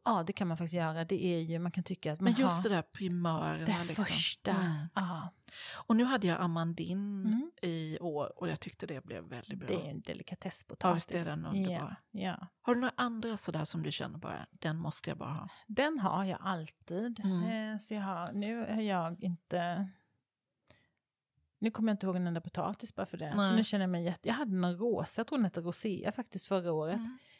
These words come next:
Speaker 1: Eh, som var väldigt trevlig också i koket. När inte allting är samma utan det blir ett rosa skal.
Speaker 2: Mm.
Speaker 1: Det gillade jag jättemycket. Men sen, jag brukar ha någon sparrispotatis. Man
Speaker 2: Just
Speaker 1: får vara
Speaker 2: det, den.
Speaker 1: jätteförsiktig så att inte den kokar sönder. För då blir den rätt tråkig.
Speaker 2: Ja.
Speaker 1: Den ska typ nästan ångas
Speaker 2: Precis.
Speaker 1: liksom. Ja.
Speaker 2: Mm, den är lite som mandelpotatis.
Speaker 1: Precis.
Speaker 2: Mm.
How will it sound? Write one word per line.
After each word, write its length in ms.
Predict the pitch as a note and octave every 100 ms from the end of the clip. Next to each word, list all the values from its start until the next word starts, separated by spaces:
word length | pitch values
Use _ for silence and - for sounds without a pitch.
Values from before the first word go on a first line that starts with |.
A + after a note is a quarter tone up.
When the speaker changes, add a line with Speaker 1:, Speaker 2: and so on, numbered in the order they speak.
| _
Speaker 1:
Eh, 340 | G#3+ G3+ G3 G3+
som 160 | -
var 80 | G#3
väldigt 680 | F#3+ G3+ A3 F#3+ E3+ A3 -
trevlig 640 | - A#3 F3 D#3+ D3 E3+ -
också 480 | - - F3 E3 -
i 220 | F#3 E3 -
koket. 640 | C#4 D#4 - - C#3 -
När 140 | G3
inte 260 | G3+ F3+ F3
allting 380 | F3 F3 F3+ F3
är 40 |
samma 360 | - F#3+ F3 F#3+
utan 200 | - G3
det 60 |
blir 100 | E3+
ett 100 | E3
rosa 280 | F3+ E3+ E3+
skal. 500 | - - A3 F#3+ A3 -
Speaker 2:
Mm. 360 | A3 G#3 A3 -
Speaker 1:
Det 100 | -
gillade 320 | G#3+ G#3 E3+
jag 100 | E3+
jättemycket. 720 | E3 E3+ - D3 E3 - A3+ - - - -
Men 140 | A#3+
sen, 420 | - - G#3 F#3+ F3
jag 140 | G3+
brukar 240 | A#3+ -
ha 100 | C4+
någon 140 | C#4 C4
sparrispotatis. 1040 | - B3+ A3+ G#3+ - A3 A3 G#3+ - A#3
Man 80 | A#3+
Speaker 2:
Just 80 | A#3
Speaker 1:
får 100 | B3+
vara 120 | A#3+
Speaker 2:
det, 200 | B3 A#3+
den. 160 | A3 E3+
Speaker 1:
jätteförsiktig 600 | F3+ A3 A#3 - A#3+ -
så 80 | -
att 120 | A3+
inte 180 | B3 A3+
den 160 | G#3 G3+
kokar 300 | G3+ - F#3
sönder. 400 | - F#3 F3+ F#3
För 120 | G#3+
då 80 | G#3
blir 160 | G3
den 120 | F#3 F3+
rätt 160 | E3+
tråkig. 420 | - F#3 E3+ -
Speaker 2:
Ja. 60 | F#3+
Speaker 1:
Den 100 | F3
ska 140 | F3
typ 200 | A3 G3
nästan 320 | G3 F3+ D#3+ -
ångas 520 | G#3+ F3+ D#3 C#4 D4+
Speaker 2:
Precis. 260 | G3+ F3+
Speaker 1:
liksom. 500 | F#3 E3+ F3+ - - G3+
Ja. 120 | F#3
Speaker 2:
Mm, 200 | E3+ E3+
den 120 | G3+
är 40 | F#3
lite 200 | F#3+ -
som 100 | E3
mandelpotatis. 800 | E3 D#3+ D#3 - E3 D#3 D3+ E4+
Speaker 1:
Precis. 500 | E4 D4+ D4+ D4+ A3+
Speaker 2:
Mm. 240 | F#3+ F3+